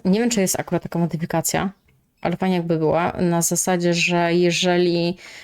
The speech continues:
em, jeżeli,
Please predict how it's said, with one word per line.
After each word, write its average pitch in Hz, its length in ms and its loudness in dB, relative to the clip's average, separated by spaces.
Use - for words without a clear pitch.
em, 160 840 -2
jeżeli, 175 680 2